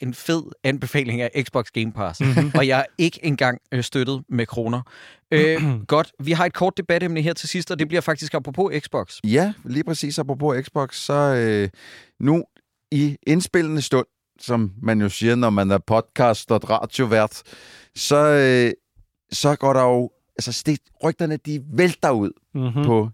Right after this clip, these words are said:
Speaker 3: Twitter, jeg nægter at kalde det X, øhm, om at Microsoft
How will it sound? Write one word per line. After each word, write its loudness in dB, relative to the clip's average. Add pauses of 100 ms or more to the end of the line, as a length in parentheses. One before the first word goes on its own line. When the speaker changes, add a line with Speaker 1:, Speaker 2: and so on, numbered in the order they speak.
(120)
Speaker 3:
Twitter, 2
jeg 0
nægter 0
at -6
kalde -2
det -4
X, -18 (600)
øhm, 4 (300)
om 2 (180)
at 0 (440)
Microsoft -4